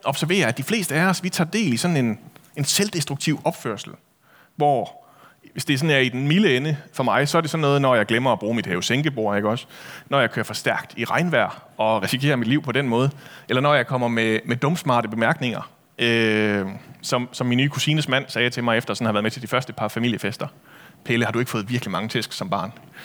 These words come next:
Øh, det har jeg overraskende få, fået få, overraskende få af, men, men, øh, men, øh, men det burde jeg måske have fået flere af. Og det, det undrede Freud, at han kunne observere det her, den her opførsel hos mennesker. Fordi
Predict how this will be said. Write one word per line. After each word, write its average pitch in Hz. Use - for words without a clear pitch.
Øh, 117
det 165
har 208
jeg 117
overraskende 143
få, 175
fået 165
få, 196
overraskende 156
få 156
af, 113
men, 151
men, 151
øh, 139
men, 147
øh, 139
men 147
det 160
burde 220
jeg 135
måske 123
have 123
fået 110
flere 120
af. 117
Og 170
det, 254
det 240
undrede 185
Freud, 170
at 131
han 143
kunne 147
observere 147
det 120
her, 135
den 147
her 139
opførsel 117
hos 101
mennesker. 113
Fordi 180